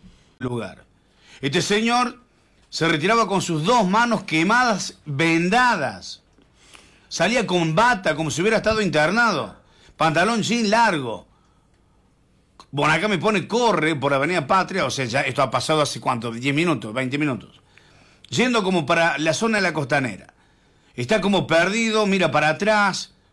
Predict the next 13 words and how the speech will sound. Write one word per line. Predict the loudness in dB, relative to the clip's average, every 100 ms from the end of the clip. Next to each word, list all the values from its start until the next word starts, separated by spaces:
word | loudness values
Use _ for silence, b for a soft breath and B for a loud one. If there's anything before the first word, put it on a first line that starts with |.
| _
como | -4 -2
que | 0 2
huye | 2 2 2
un | 2
hombre | 2 0 0
de | 0
unos | 0
cincuenta | -2 -2 -2 0
años | 0 0
aproximadamente". | 0 -2 -2 0 0 -2 -6
Mirá | -4 -4
vos, | -2 -4
che. | -6 -8 -8 -12